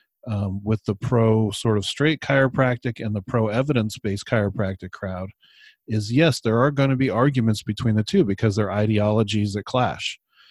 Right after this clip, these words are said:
But if you wanna be, um, a master at your game, you're gonna have to look through the context of those arguments and start to find your own meaning with all of this and, and make it make sense instead of following a herd mentality of one or the other.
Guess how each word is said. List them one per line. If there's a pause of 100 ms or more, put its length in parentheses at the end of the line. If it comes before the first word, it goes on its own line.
(240)
But
if
you
wanna
be, (300)
um,
a
master
at
your
game,
you're
gonna
have
to
look
through
the
context
of
those
arguments
and
start
to
find
your
own
meaning (580)
with
all
of
this (600)
and,
and
make
it
make
sense
instead
of
following
a
herd
mentality
of
one
or
the
other.